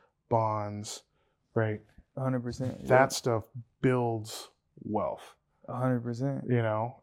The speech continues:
Speaker 1: and, but you have to have, see, with the stock, it, it doesn't do anything for you,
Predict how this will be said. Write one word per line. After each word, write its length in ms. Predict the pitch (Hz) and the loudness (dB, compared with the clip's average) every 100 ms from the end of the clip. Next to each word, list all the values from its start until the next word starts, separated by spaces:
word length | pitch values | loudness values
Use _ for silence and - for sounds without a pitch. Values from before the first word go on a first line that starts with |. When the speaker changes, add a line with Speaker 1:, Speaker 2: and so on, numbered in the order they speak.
| _ | _
Speaker 1:
and, 380 | 127 123 120 113 | 0 2 0 0
but 160 | 113 | 0
you 80 | 135 | 4
have 140 | 135 - | 4 2
to 100 | 120 | 0
have, 440 | 120 113 110 - _ _ _ _ _ _ _ _ _ _ _ | 2 2 -2 -16 _ _ _ _ _ _ _ _ _ _ _
see, 220 | - 160 - _ | 4 4 4 _
with 160 | 131 117 | 2 2
the 60 | |
stock, 420 | - - 170 165 | 0 6 8 8
it, 120 | 135 - | 4 -2
it 120 | 139 | -2
doesn't 360 | 127 143 139 113 | 2 2 2 2
do 220 | 135 147 | 4 6
anything 480 | 135 123 110 120 113 | 4 2 0 -2 -4
for 280 | - 120 110 | -2 0 2
you, 360 | 104 98 - | 0 -2 -8